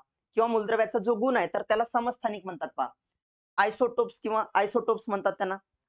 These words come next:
आलं का लक्षामध्ये? तर बघा, एकाच मूलद्रव्याच्या अणूतील डॅशच्या संख्यामध्ये असलेल्या विविधतेमुळे समस्थानिके निर्माण होतात. मग कशामुळे पहा, समान अणुअंक असणारं परंतु भिन्न अणुवस्तुमानांक असणारं,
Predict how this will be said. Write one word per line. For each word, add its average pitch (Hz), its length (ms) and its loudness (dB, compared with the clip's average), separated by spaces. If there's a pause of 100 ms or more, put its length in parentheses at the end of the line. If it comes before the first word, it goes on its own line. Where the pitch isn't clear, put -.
आलं 196 120 4
का 233 120 2
लक्षामध्ये? 220 440 -2 (880)
तर 214 60 4
बघा, 226 340 2 (180)
एकाच 285 420 2
मूलद्रव्याच्या 247 680 2 (100)
अणूतील 233 600 0 (140)
डॅशच्या 240 520 0
संख्यामध्ये 247 600 -2
असलेल्या 226 420 0
विविधतेमुळे 226 680 0
समस्थानिके 220 640 -2
निर्माण 185 340 2
होतात. 156 260 -6 (300)
मग 208 180 -4
कशामुळे 254 400 2
पहा, 247 220 0 (300)
समान 277 500 2
अणुअंक 262 400 2
असणारं 208 460 2
परंतु 233 400 0
भिन्न 240 360 0 (100)
अणुवस्तुमानांक 240 720 0
असणारं, 220 360 -2